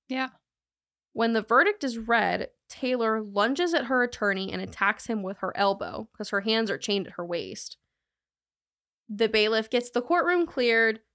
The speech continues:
Speaker 2: her restrained and escorted out, and about ten minutes later, the attorney announces that he's going to be pushing for a withdrawal of this case, like,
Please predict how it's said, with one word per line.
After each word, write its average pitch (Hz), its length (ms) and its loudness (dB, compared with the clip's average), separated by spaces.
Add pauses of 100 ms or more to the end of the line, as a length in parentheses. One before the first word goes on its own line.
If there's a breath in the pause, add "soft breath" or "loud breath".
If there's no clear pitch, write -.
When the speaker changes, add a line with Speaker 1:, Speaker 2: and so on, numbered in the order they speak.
(240)
Speaker 2:
her 262 200 4
restrained 247 460 2
and 214 80 -2
escorted 202 480 -2
out, 185 320 0
and 202 140 -2
about 180 340 0
ten 240 220 0
minutes 226 280 -2
later, 196 260 2
the 185 140 -2
attorney 185 380 -2
announces 185 400 -2
that 180 100 -8
he's 185 200 -4
going 185 200 -2
to 185 60 -4
be 180 100 -2
pushing 180 320 -4
for 175 140 -4
a 175 60 -4
withdrawal - 440 -6
of - 100 -14
this - 140 -12
case, - 340 -12
like, 185 180 -2